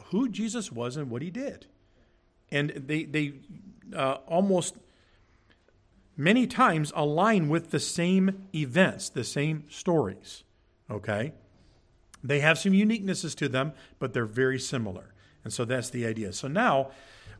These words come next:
what I want to do here is as we do this, I want to insert the meanings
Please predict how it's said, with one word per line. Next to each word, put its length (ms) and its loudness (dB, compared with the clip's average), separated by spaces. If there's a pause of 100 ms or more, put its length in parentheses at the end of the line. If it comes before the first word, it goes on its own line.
what 180 4
I 40 4
want 200 4
to 60 6
do 180 4
here 440 4 (120)
is 180 -2
as 200 2
we 120 2
do 280 2
this, 180 2
I 80 0
want 220 -2
to 120 0
insert 380 0
the 80 0
meanings 840 2